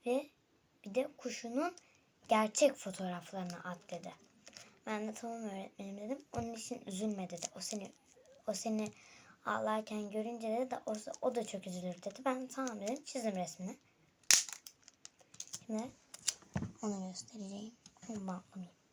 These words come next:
Bir dakika. Oy. Tam karşımdaki duvarda demiştim.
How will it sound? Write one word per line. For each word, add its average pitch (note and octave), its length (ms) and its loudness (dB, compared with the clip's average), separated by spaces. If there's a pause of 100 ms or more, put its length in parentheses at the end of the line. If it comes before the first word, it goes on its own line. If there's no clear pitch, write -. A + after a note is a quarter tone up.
(2750)
Bir - 120 -12
dakika. A3+ 520 -6 (1120)
Oy. A3 140 -2 (1400)
Tam A3+ 240 -2
karşımdaki G3+ 880 -4
duvarda F#3 520 -6
demiştim. F#3 560 -10